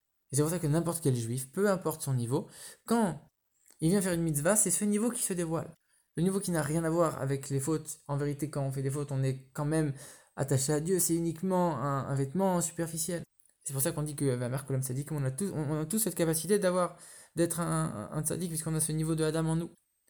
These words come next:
Il dit, c'est vrai. D'ailleurs, c'est pour ça que nous, on nomme les, les enfants, un peu comme Adam Arishon, il a nommé les créatures. On a un peu ce pouvoir divin en nous. Et donc, il faut connaître ses qualités. Mais, quand même, on voit que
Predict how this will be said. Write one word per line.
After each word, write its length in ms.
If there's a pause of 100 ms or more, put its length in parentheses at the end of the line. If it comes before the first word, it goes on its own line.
(140)
Il 100
dit, 60
c'est 120
vrai. 140
D'ailleurs, 380 (120)
c'est 140
pour 120
ça 100
que 120
nous, 120
on 120
nomme 240
les, 200
les 140
enfants, 340 (400)
un 100
peu 100
comme 160
Adam 220
Arishon, 260
il 80
a 60
nommé 200
les 80
créatures. 460 (260)
On 140
a 40
un 100
peu 180
ce 100
pouvoir 520
divin 500
en 120
nous. 140 (560)
Et 60
donc, 180
il 60
faut 160
connaître 260
ses 60
qualités. 320
Mais, 260 (400)
quand 140
même, 240
on 40
voit 140
que 240